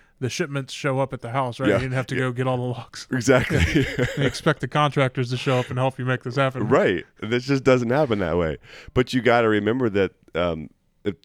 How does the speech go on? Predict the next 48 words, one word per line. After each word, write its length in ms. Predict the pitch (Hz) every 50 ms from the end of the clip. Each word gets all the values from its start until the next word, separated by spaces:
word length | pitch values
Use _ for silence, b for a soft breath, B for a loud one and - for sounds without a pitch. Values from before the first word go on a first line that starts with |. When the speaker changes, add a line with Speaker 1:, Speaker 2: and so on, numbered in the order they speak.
| _ -
Speaker 2:
the 100 | - 95
Lord, 420 | 92 92 101 113 127 131 123 113 -
if, 100 | - -
unless 240 | 107 101 117 139 -
the 80 | - 107
Lord 200 | 104 113 123 117
builds 200 | 107 107 101 90
the 80 | 98 85
house, 300 | 85 80 80 82 80 -
they 60 | 90
labor 280 | 82 85 87 82 85 85
in 100 | 82 78
vain 200 | 71 80 80 78
who 80 | 80 78
build 220 | - 80 78 78 78
it. 60 | -
Unless 280 | 73 80 82 82 80 -
the, 200 | - 73 71 67 -
you 100 | 78 76
know, 260 | 67 67 65 64 - - -
the 80 | - 78
Lord 220 | 78 82 80 73
watches 420 | 73 73 80 98 101 - 82 76 -
the 120 | - 78
city, 420 | - - - 110 - 76 73 76 71
the 140 | - 71
watchman 560 | 64 67 76 80 - - 71 71 64 64 67 - b b b b b b b
is 140 | - 80 -
going 200 | - 82 78 73
to 180 | 71 65 64 - - -
watch 320 | - 76 78 76 - -
in 120 | 71 69
vain. 420 | 69 82 95 113 101 82 73 71 - - -
He's 320 | - 78 95 104 107 98
the 180 | 90 92 87 80
sustainer. 800 | - - - 78 - - - - 92 101 113 101 76 62 58 65
And 180 | 60 73 85 -
so 160 | - 85 80
Sarah, 640 | - - - 95 92 101 117 107 90 82 80 73 b b b b b b b b _ _ _ _ _ _ - -
when 260 | - 95 98 104 110 127
she 300 | - - - 123 107 95
has 440 | 90 90 95 113 127 123 107 98
this 200 | 95 104 95 -
baby 540 | - 67 - 95 123 160 135 95 90 87 76 92
in 80 | 92
her 140 | 90 87 85
womb 340 | 80 82 95 123 147 139 113
now, 440 | 87 78 76 73 71 69 78 90